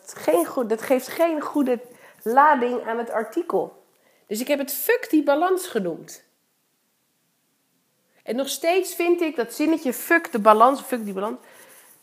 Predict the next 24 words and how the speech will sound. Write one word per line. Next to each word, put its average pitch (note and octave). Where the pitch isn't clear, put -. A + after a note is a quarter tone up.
denk C#4
ik, A3+
"Ja, C4+
zo D4+
is -
het D#4+
eigenlijk." -
Want B3
bestaat E4+
dat F3
wel? C3+
Bestaat D#4+
dat, G#4+
die B3
perfecte F4+
balans D#4+
tussen C#4
werk C#4+
en A#3+
privé? B3
Ik G#3
denk D#3+
het -
niet. C#4